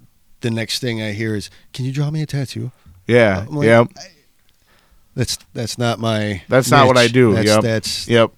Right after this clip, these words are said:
Speaker 1: when I
Speaker 2: That
Speaker 1: was
Speaker 2: was
Speaker 1: painter.
Speaker 2: odd.
Speaker 1: If you wanna take one of my images and put 'em on your person, which
Speaker 2: Yeah.
Speaker 1: I've got a couple that I'd, I'd consider doing
Speaker 2: That
Speaker 1: that.
Speaker 2: was
Speaker 1: I,
Speaker 2: Mitch
Speaker 1: I wanna do
Speaker 2: Hedberg,
Speaker 1: it.
Speaker 2: I remember, said that, uh,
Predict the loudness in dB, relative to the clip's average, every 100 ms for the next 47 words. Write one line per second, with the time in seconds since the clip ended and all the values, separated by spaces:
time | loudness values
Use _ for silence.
0 | -20 -20 -20 -18 -8 -8 -6 -4 -2 2
1 | 2 2 4 4 4 2 2 0 2 2
2 | 0 0 -2 -2 -2 -2 -2 -2 -4 -4
3 | -6 -6 -4 -4 -4 -6 -8 -6 -6 -4
4 | -4 -6 -8 -14 _ -2 0 0 0 0
5 | 0 -2 -2 -4 -2 -2 -2 -4 -6 -8
6 | -10 -10 -10 -8 -6 -8 -8 -2 0 2
7 | 2 4 4 4 0 2 0 0 0 0
8 | -2 -2 -2 -2 -2 -2 -2 -4 -4 -4
9 | -4